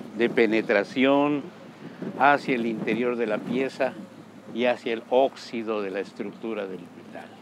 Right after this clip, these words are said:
Ya se cayó parte del hombro y viene hacia la espalda. Ya la estructura oxidada, se adivina perfectamente hacia dónde va.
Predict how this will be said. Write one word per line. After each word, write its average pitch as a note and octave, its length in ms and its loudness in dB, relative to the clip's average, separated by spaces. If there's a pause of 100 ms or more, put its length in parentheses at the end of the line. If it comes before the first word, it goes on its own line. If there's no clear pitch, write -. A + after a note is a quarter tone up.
(1400)
Ya B2 160 4
se B2 120 -2
cayó A#2+ 280 0
parte A#2+ 360 0
del B2 200 2
hombro C#3+ 300 0 (1600)
y C#3+ 100 0
viene C#3+ 320 4
hacia B2 240 2
la A2+ 80 2
espalda. G2+ 420 -2 (400)
Ya A#2 760 4
la A2+ 120 2
estructura B2 580 6
oxidada, A#2+ 680 6 (1500)
se B2 160 0
adivina C3+ 680 2
perfectamente B2 720 0
hacia A2 220 0
dónde A#2 320 2
va. A#2+ 220 2